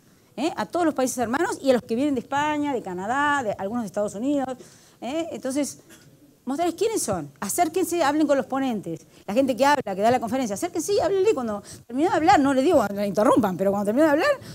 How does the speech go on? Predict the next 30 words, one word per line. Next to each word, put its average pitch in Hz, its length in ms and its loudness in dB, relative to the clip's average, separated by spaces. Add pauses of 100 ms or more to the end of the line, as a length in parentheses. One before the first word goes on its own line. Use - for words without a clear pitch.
(120)
van 571 300 2
y 247 60 -8
se - 100 -4
acercan. 202 540 -2
"Yo 302 100 -4
soy 403 120 -2
estudiante 349 260 -8
de - 20 -12
periodismo, 247 420 2
quiero 254 160 -6
saber 269 220 -4
tal 240 160 -4
cosa", 175 400 -8 (400)
¿eh? 302 220 -4 (240)
Este, 175 360 -8
y 214 120 -2
hablen 349 340 4
y 277 80 -2
pídanle 294 300 2
los 208 140 0
mails 269 360 4
y 214 80 -12
contáctense, 262 720 0
o 196 60 2
el 180 80 -6
Twitter, 233 420 -2
o 180 60 -2
lo 185 80 -2
que 196 80 -4
tenga. 214 340 -2